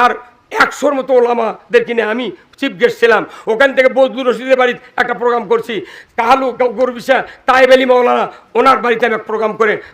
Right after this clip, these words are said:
বাড়ি যাচ্ছি আসরের কিছু আগে। আজকে এখানে এই পাঁচ তারিখের পর থেকে আমি বলেছি, ষোলো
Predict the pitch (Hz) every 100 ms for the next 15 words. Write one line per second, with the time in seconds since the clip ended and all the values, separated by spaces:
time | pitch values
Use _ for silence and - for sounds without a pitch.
0 | 165 214 220 220 - 226 220 - 247 233
1 | 294 - 277 240 226 - - - 208 -
2 | 240 180 247 214 - - - 254 254 262
3 | - 269 269 269 269 285 294 254 294 320
4 | - - - 269 277 233 311 311 330 294
5 | - - - - 294